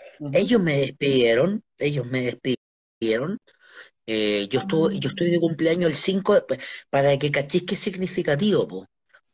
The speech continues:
Speaker 2: Eh, yo estuve casi siete años.
Speaker 1: Ujú.
Speaker 2: Me despidieron un nueve de agosto.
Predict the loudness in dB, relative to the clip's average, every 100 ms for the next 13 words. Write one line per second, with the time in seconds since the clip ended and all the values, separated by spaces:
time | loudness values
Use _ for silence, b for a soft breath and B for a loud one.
0 | _ _ 0 4 2 2 0 2 2 2
1 | 0 -2 -2 -2 0 2 2 -2 -8 _
2 | _ _ _ _ _ -12 -10 -8 -2 0
3 | -2 -4 -6 0 2 2 2 0 0 2
4 | 4 4 4 2 2 0 -4 -18